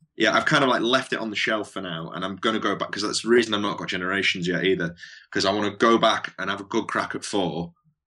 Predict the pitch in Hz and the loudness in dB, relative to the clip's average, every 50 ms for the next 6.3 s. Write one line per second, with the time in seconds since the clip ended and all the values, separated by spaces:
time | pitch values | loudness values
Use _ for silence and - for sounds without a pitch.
0 | _ _ - - 87 90 87 85 85 - - 104 101 95 92 - - - 104 90 | _ _ -10 -6 -4 -4 -4 -4 -6 -4 0 2 2 2 2 0 0 -2 -4 -4
1 | - - - 95 90 - 107 101 95 90 87 64 92 104 113 113 104 - - 101 | -2 -2 -2 -4 -4 -2 0 0 2 2 2 2 2 4 2 2 0 -2 -4 -2
2 | 104 104 101 87 - - 104 98 95 95 92 - - - 92 90 87 - 95 98 | 0 2 4 4 6 4 4 4 2 0 0 0 2 2 0 0 -2 -4 -6 -4
3 | 101 104 - - 104 95 87 95 92 87 90 - 87 90 87 85 - 87 87 87 | -4 -4 -4 -2 -2 -2 0 0 0 0 0 0 0 -2 -2 -2 -2 -2 0 2
4 | - 101 92 95 90 87 - - - 98 95 90 87 85 - 85 87 92 87 - | 2 2 2 2 0 0 0 -4 -2 0 0 0 2 2 2 4 4 4 4 4
5 | - - 90 90 90 85 101 95 87 87 85 - - 90 90 87 85 80 - - | 2 -2 -4 -4 -6 -4 -2 0 0 0 -2 0 -2 -2 0 0 -2 -2 -4 -4
6 | 95 85 82 87 85 | -4 0 0 0 0